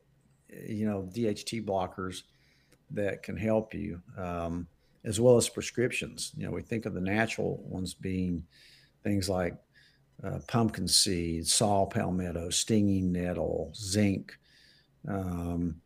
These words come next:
and some of the prescription ones being like finasteride, dutasteride, um, spironolactone.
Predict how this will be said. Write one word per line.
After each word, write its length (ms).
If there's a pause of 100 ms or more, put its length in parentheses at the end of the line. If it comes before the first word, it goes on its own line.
(380)
and 100
some 220
of 80
the 100
prescription 640
ones 200
being 260
like 220
finasteride, 920
dutasteride, 1120 (720)
um, 840 (320)
spironolactone. 1300